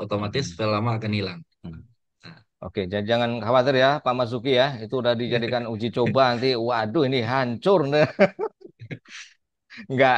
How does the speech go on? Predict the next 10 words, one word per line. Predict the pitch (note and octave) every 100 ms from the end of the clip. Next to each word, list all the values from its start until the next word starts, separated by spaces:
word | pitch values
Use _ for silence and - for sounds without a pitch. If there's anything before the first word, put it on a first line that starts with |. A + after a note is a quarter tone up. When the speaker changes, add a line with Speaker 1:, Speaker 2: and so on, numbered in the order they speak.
| A#2+
Speaker 2:
itu | D#3+ D#3+
bisa | C#3 C#3
ditimpa | C#3+ C#3 C3 B2
lagi | G#2+ G2+
ya, | C3 A2
diganti | G#2 A2 G#2+ G#2 F#2
itu. | E2+ E2 - _ _ _ _ -
<laughs> | G2+ - - - - - _ - - _ _ _ _ A#2+
Oke, | A#2 C#3 G#2+
sebentar, | A#2 G#2+ A#2